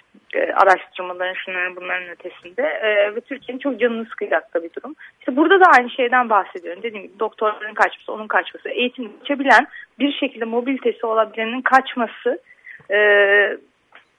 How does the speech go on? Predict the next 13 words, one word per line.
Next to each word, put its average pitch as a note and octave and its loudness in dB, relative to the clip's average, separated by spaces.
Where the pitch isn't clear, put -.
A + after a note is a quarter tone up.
ciddi A3+ 0
bir C#4 -2
sorun. A#3 2
Ama D4 8
Momentum'un D4 2
da C4 -8
mesela B3 -8
buna B3+ -8
karşı B3 -2
söylediği B3 -2
işte - -20
buradaki A#3 -8
hareketin, G#3 -6